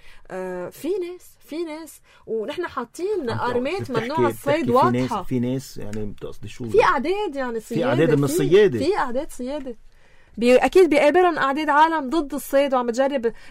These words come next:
Speaker 1: ب-، باحترام. أول شيء أكيد نحن بنحاول نبعد
Speaker 2: في
Speaker 1: الناس
Speaker 2: بتصور
Speaker 1: عن المدخل.
Speaker 2: جمعيات، آه، عم بتقوم بدورة ب-، مش بدورة،
Speaker 1: ب-،
Speaker 2: عم بتحاول.
Speaker 1: محاولة
Speaker 2: حتى مخولة
Speaker 1: طبعًا.
Speaker 2: هول جمعيات، آه،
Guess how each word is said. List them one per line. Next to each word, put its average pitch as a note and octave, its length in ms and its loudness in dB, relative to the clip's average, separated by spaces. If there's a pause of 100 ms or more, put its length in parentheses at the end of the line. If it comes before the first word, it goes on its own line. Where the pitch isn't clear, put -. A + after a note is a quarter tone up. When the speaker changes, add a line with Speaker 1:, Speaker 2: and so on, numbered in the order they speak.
Speaker 1:
ب-، A#3+ 140 0
باحترام. B3+ 720 -4
أول G3 280 -10
شيء - 200 -6
أكيد G#3+ 200 -6
نحن G3+ 180 -2
بنحاول A3+ 440 -2
نبعد B3 260 -2
Speaker 2:
في D3 60 2
Speaker 1:
الناس - 160 -2
Speaker 2:
بتصور C3+ 260 0
Speaker 1:
عن A2 80 -4
المدخل. A#2 180 -4
Speaker 2:
جمعيات، C3 280 -2 (100)
آه، G#2+ 260 -4
عم G2+ 140 -8
بتقوم C3 300 -6
بدورة A#2 420 -4
ب-، G2 100 -6
مش A#2 260 -6
بدورة، B2 360 0
Speaker 1:
ب-، A2 120 -2
Speaker 2:
عم C3 160 -4
بتحاول. A#2+ 540 -2 (380)
Speaker 1:
محاولة E4+ 300 -2
Speaker 2:
حتى G3 80 4
مخولة E3 460 4
Speaker 1:
طبعًا. D3 100 2
Speaker 2:
هول D3+ 160 -2
جمعيات، D3 520 -6 (100)
آه، B2+ 280 -6